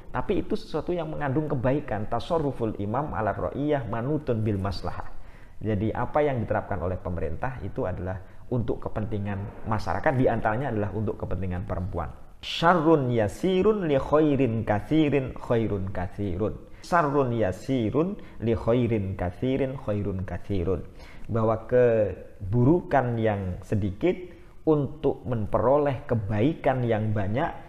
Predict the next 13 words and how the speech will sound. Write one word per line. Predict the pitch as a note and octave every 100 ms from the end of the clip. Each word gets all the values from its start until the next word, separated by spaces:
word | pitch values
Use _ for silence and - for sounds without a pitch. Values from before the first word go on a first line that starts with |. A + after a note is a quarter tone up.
| - -
itu | C#3+ C#3 G#3+
adalah | C#3+ C#3
kebaikan | D3 C#3 C3+ C3 A#2+
yang | A#2 G#2+
banyak | G2+ -
pula. | F#2+ E2 - - - - - -
Artinya, | - - F#2+ A2+ - - - -
kita | A#2+ G#2+
boleh | A2+ B2+ A2
melaksanakan | G2+ G2 - G2 G2 G2+
sesuatu | G2+ F2 F#2
makruh, | F#2+ F2 - C#3 F3+ - - - -
tetapi | A2+ G2 F#2+ C#3 C#3